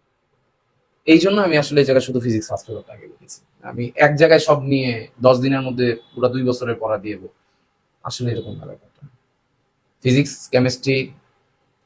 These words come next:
যেমন খুব ভাই ভাই সাবজেক্ট, আমরাও আসলে ভাই। তো এখানে একটা বড় ব্যাপার হলো, একটা অধ্যায়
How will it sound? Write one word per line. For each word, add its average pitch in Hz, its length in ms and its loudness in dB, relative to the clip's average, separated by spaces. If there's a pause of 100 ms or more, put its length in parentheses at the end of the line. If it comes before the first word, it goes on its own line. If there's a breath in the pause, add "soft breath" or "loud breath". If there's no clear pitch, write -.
(160)
যেমন 113 220 -2
খুব 117 160 -4
ভাই 113 140 4
ভাই 120 140 2
সাবজেক্ট, - 340 -4
আমরাও 107 180 2
আসলে 113 220 -2
ভাই। 104 180 -4 (840)
তো - 320 -10
এখানে 123 220 0
একটা 123 140 0
বড় 120 200 6
ব্যাপার 120 260 4
হলো, 110 300 -2 (2000)
একটা 139 240 4
অধ্যায় 131 560 4